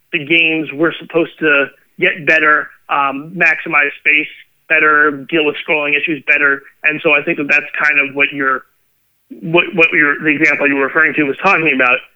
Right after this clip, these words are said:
Um, whereas, uh, Sega, I think it was more of, like, from the beginning, it was like, it, it p-,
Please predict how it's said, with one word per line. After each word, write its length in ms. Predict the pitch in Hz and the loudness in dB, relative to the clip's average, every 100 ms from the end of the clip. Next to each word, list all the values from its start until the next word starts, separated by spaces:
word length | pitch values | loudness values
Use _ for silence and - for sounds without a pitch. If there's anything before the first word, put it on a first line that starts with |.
| - | -4
Um, 340 | 143 139 135 143 | 0 0 0 2
whereas, 400 | 165 156 151 147 | 4 4 4 0
uh, 800 | - - - 208 - 180 143 139 196 | -6 -16 -18 -8 0 2 2 2 2
Sega, 320 | 175 151 139 | 2 4 4
I 160 | 135 151 | 2 0
think 140 | 151 | -2
it 60 | 151 | -4
was 120 | 143 | -6
more 200 | 143 143 | -4 -4
of, 80 | 135 | -2
like, 240 | 135 131 - - _ _ _ _ _ _ _ _ - | -2 -4 -8 -20 _ _ _ _ _ _ _ _ -12
from 200 | - 165 | -4 -2
the 60 | 147 | 0
beginning, 420 | 143 139 151 139 | -2 0 0 0
it 100 | 135 | -2
was 120 | 139 135 | -2 -2
like, 160 | 127 - - _ _ - - - - - | -2 -4 -20 _ _ -20 -20 -20 -20 -6
it, 160 | 175 175 | -2 0
it 120 | 139 - | -2 -4
p-, 200 | - | -8